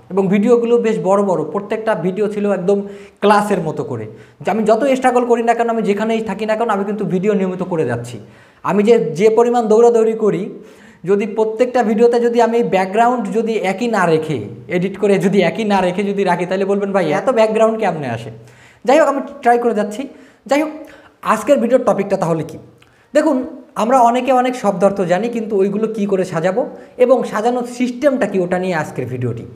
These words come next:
যারা এই চ্যানেলে অনেক পুরাতন দর্শক, তারা হয়তো বা এই ব্যাপারটা নিয়ে অবগত আছেন যে আমি টেন্স নিয়ে ভিডিও করেছি। আজকেরটাও ঠিক ওই টাইপের, কিন্তু আর একটু বিশ্লেষণ করে খুব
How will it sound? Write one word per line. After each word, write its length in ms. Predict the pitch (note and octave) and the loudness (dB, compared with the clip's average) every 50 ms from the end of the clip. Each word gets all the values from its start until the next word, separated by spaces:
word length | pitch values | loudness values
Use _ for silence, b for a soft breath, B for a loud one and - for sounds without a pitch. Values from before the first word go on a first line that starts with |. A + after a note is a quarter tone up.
| B B B B D3+ | B B B B 0
যারা 220 | F#3+ G#3+ A#3+ B3 | 2 2 4 4
এই 100 | A3+ A3 | 2 2
চ্যানেলে 300 | A3 A3+ A3 A3+ A3+ G#3+ | 2 2 0 2 2 2
অনেক 260 | G3+ G3 G3 G3+ G3+ G3+ - - - | 2 2 0 -2 -4 -4 -8 -8 -2
পুরাতন 500 | A3 A#3 A#3+ B3 B3 B3 G#3+ A3 A3 A3 A3 | 2 4 4 4 4 2 0 0 0 -4 -6
দর্শক, 400 | G#3 E3+ E3 D#3+ D#3 - - G#3+ - - | -4 0 0 0 0 -2 -4 -6 -6 -4
তারা 160 | F#3 F3 F3 | -4 -4 -2
হয়তো 220 | F3 E3+ E3+ F3 F3 | -2 -4 -4 -4 -4
বা 100 | F3 E3+ | -4 -4
এই 240 | - F3+ G3 G#3 | -2 -2 -2 0
ব্যাপারটা 380 | F#3 F#3 E3+ F3+ E3 E3 E3+ D#3+ | -2 -2 -2 -2 -4 -4 -2 -4
নিয়ে 240 | D#3+ E3 E3 E3 D#3 | -4 -4 -4 -4 -6
অবগত 380 | B2+ D#3 E3 E3+ D#3+ D#3+ D#3+ | -4 -4 -2 -2 -2 -2 0
আছেন 300 | D#3+ D3 D3 - F#3+ F#3+ | 0 -2 0 -2 -4 -4
যে 80 | F3+ F#3 | -2 -2
আমি 120 | F3+ F#3 | -2 -4
টেন্স 360 | F#3 - F3+ F#3 F#3 - - G3+ | -4 -4 -4 -4 -4 -4 -4 -4
নিয়ে 140 | F#3 F#3 | -2 -2
ভিডিও 280 | D#3 C3 D#3+ D3+ E3 D#3+ | -2 -2 -4 -2 -2 -2
করেছি। 420 | D#3 D#3+ D#3 D#3+ D#3 - - C3 B B B B B B B B | 0 0 0 0 -2 -4 -8 -10 B B B B B B B B
আজকেরটাও 500 | - F#3 F3+ - - A#3+ A#3+ A#3+ C4+ C4+ | -2 -2 0 2 2 0 2 4 2 2
ঠিক 180 | C4+ C#4 C#4+ - - | 2 2 -2 -2 2
ওই 200 | A#3 B3 C#4+ - | 2 2 2 2
টাইপের, 320 | C#4 C4 B3+ B3+ A#3 G3+ G#3+ | 0 0 0 0 -2 -4 -4
কিন্তু 220 | A3+ A3 A3 A#3 | -6 -4 -4 -4
আর 180 | A#3 - F#3 F#3+ | -4 -2 0 0
একটু 220 | G3+ G3+ G3+ G#3 | 0 -2 -2 -4
বিশ্লেষণ 440 | F3 F#3 F#3 - - G#3+ G3+ G#3+ G#3+ | -4 -4 -4 -4 -4 -6 -4 -4 -4
করে 200 | G#3 A3 G#3+ G#3+ | -4 -2 -4 -4
খুব 160 | G#3+ G#3 G3+ | -4 -6 -10